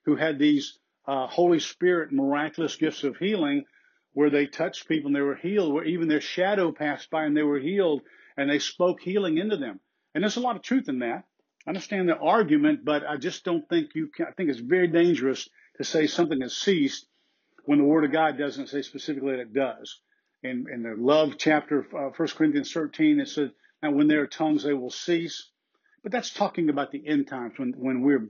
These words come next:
when it's all done. Those, those verses are not talking about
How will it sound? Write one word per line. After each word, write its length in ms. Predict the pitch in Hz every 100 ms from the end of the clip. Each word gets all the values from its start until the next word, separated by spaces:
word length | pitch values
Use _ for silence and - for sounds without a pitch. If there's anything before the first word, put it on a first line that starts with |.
| -
when 140 | 135
it's 180 | 135 -
all 260 | 156 139 120
done. 280 | 131 120
Those, 160 | 147 165 - _
those 180 | 202 190
verses 360 | 156 185 156 131
are 60 |
not 260 | 135 143 143
talking 400 | - 147 147 131
about 280 | 123 131